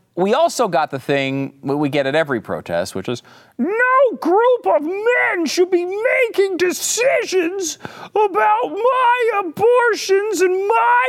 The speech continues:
body." It is probably the single most,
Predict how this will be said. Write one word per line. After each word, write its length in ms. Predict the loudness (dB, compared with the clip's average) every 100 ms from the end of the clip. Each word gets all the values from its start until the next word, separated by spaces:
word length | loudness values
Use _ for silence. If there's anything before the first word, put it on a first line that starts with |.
| -2 0
body." 920 | 2 4 4 4 2 0 0 0 -2 -6 -20 -20 -20 -20 _
It 180 | 0 2
is 680 | 2 2 0 -2 -8 -10 -14 _ _ _
probably 720 | -2 0 2 2 0 0 0 2
the 140 | 0
single 680 | -2 -2 0 0 2 2 2
most, 720 | 0 0 0 -4 -8 -14